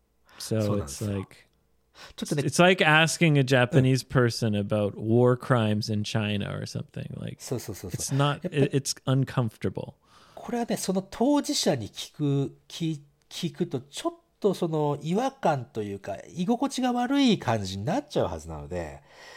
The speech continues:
Speaker 2: できればね、この辺の話はね、ネットで調べた方がいいと思う、ガールさん。でね、
Speaker 1: うん。
Speaker 2: 問題はもう、ここの、その、そ-、そのあたりではなく、うんとね、例えば欧米の人、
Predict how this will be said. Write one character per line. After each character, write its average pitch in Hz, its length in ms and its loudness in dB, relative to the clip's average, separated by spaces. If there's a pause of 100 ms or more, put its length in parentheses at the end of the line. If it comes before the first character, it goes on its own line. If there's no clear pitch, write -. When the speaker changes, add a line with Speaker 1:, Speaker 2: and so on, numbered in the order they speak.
(260)
Speaker 2:
で 185 260 2
き 330 160 0
れ 302 140 4
ば 113 100 4
ね、 92 300 -4
こ - 120 -4
の 160 220 2
辺 151 220 -2
の 147 160 0
話 127 400 -4
は 85 80 -4
ね、 78 180 -14
ネ 107 140 0
ッ 156 60 2
ト 208 200 -6
で 214 80 2
調 180 220 2
べ 175 100 2
た 110 100 2
方 90 160 2
が 76 120 -6
い 73 40 -10
い - 40 -16
と 69 80 -14
思 65 100 -16
う、 - 100 -20 (200)
ガ - 80 -6
ー 71 40 -12
ル - 60 -16
さ - 120 -16
ん。 - 20 -20 (560)
で 175 80 0
ね、 339 140 0 (140)
Speaker 1:
う 123 40 -4
ん。 107 440 -2 (160)
Speaker 2:
問 254 240 6
題 254 140 6
は 240 80 8
も 220 220 4
う、 - 200 -10
こ - 140 -14
こ - 140 -2
の、 208 180 4
そ 185 140 0
の、 165 560 4
そ-、 160 200 -2 (140)
そ 160 140 -4
の 160 100 0
あ 160 60 0
た 160 100 0
り 113 100 0
で 101 120 -2
は 92 100 -2
な 92 140 -6
く、 139 520 4 (540)
う 117 60 -6
ん 110 80 -6
と 110 120 -8
ね、 104 300 -2 (1120)
例 - 100 -20
え - 40 2
ば - 100 -4
欧 208 220 12
米 208 260 8
の 185 100 8
人、 - 340 2